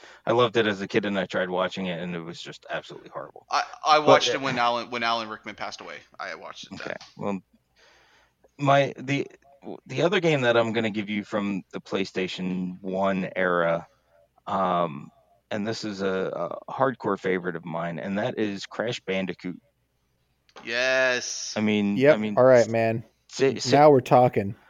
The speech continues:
Speaker 1: I mean, <sighs> all the way from Crash Bandicoot one, which, let me tell you, that is not an easy platformer. That
Speaker 2: It is not.
Speaker 1: game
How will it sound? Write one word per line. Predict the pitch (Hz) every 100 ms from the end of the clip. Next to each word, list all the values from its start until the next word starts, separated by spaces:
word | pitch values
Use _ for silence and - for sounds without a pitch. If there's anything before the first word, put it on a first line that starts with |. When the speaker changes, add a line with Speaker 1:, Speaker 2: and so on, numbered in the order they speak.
| - -
Speaker 1:
I |
mean, | 135 131 120 101 - _ _ -
<sighs> | - - - - - _ _ _ _ _ _ _ _ _ -
all | 160
the | 175
way | 165 156
from | - 135
Crash | - 131 160 -
Bandicoot | 165 156 147 - 143 113
one, | 120 117 98 98
which, | 113 -
let | 147 147
me | 139
tell | - 127 117
you, | 95 87 - _ _ -
that | 127 156
is | 139 110
not | 117 117 127 123 120 117
an | 110 107
easy | 107 101 98
platformer. | 104 92 82 95 90 80 - _ _ _ _
That | 123 147
Speaker 2:
It | 120
is | 120
not. | 113 107
Speaker 1:
game | 104 101